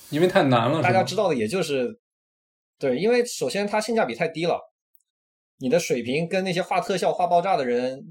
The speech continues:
Speaker 2: 一样高，比他们还高，但是没人看得懂，又有什么意义呢？甚至有人会觉得恶心。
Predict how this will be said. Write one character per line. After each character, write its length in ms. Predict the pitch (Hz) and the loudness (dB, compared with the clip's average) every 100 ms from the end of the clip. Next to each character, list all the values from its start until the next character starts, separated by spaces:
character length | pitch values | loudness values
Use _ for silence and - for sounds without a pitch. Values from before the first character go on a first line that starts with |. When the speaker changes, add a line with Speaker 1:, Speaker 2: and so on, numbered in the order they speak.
| 139 | -8
Speaker 2:
一 60 | |
样 200 | 131 175 | -2 0
高， 220 | 131 123 131 | 0 -2 -2
比 80 | 120 | -2
他 80 | 135 | -4
们 100 | 123 | -4
还 80 | 117 | -4
高， 300 | 120 117 - | -2 -2 -2
但 100 | 151 | -4
是 100 | 139 | -2
没 100 | 120 | -2
人 100 | 156 | -2
看 140 | 170 | -4
得 60 | 139 | -4
懂， 200 | 123 113 | -6 -8
又 80 | 120 | -6
有 60 | 110 | -6
什 80 | |
么 80 | 98 | -6
意 140 | 113 123 | -6 -6
义 80 | 107 | -8
呢？ 80 | 95 _ _ _ _ | -10 _ _ _ _
甚 160 | - 180 | -6 -2
至 120 | 156 | 0
有 140 | 117 | 0
人 140 | 123 135 | -2 -4
会 140 | 143 | -6
觉 100 | 117 | -4
得 80 | 127 | -4
恶 120 | 107 | -4
心。 260 | 92 110 | -6 -10